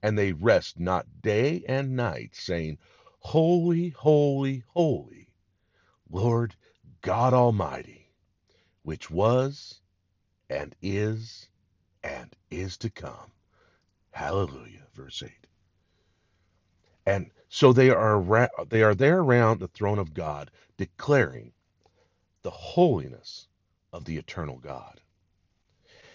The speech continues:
And when these living creatures give glory and honor and thanks to him that sat on the throne, who lives forever and ever, the eternal God,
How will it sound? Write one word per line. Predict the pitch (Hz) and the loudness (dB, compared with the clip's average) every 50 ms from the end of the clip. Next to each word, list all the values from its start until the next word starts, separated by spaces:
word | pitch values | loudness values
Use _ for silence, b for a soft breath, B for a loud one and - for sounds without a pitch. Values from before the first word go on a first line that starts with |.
| b b b | b b b
And | 123 123 123 | 4 6 6
when | 143 170 180 | 6 6 6
these | 180 165 127 117 | 6 4 4 4
living | 117 147 196 247 220 160 | 4 4 4 4 2 -4
creatures | - - - 180 143 113 - 101 92 - | -4 -2 0 2 2 2 0 -4 -4 -2
give | - 98 98 80 67 67 | 0 0 0 0 0 -4
glory | 78 92 110 123 127 127 113 104 95 82 - | -2 4 6 6 8 8 6 4 2 0 -2
and | 73 85 - _ - | -4 -8 -6 _ 2
honor | 98 113 123 123 92 80 78 73 - | 4 6 6 6 6 2 -2 -4 -6
and | 82 78 - _ - | -8 -8 -8 _ -4
thanks | - 104 131 143 131 - | -2 0 0 0 0 -2
to | - 90 | -4 -4
him | 76 80 76 73 73 b b b b b | -4 -4 -4 -6 -8 b b b b b
that | b - - - | b -4 -4 -2
sat | - - 147 117 110 107 | 2 6 8 8 8 8
on | 101 95 | 4 2
the | 87 85 | 0 -4
throne, | - - - 127 139 135 107 85 78 78 - b b b b | -6 -6 -2 0 2 2 2 0 -2 -6 -10 b b b b
who | b - 135 117 107 | b -4 -2 0 2
lives | 117 139 123 107 98 85 - | 6 6 6 6 4 2 -2
forever | - - 101 95 87 - _ - 127 113 95 80 80 76 71 _ - | -8 -4 -2 -2 -2 -2 _ 2 2 2 2 0 -4 -8 -8 _ -10
and | 82 82 - _ - | -10 -10 -10 _ -4
ever, | - - 135 - - - _ _ _ _ _ _ - | -4 -4 -4 -6 -12 -20 _ _ _ _ _ _ -12
the | 78 73 | -12 -10
eternal | 67 - - 95 76 69 65 | -10 -8 -8 -8 -8 -10 -10
God, | - - 123 139 - - - - _ | -10 -8 -8 -8 -10 -12 -18 -20 _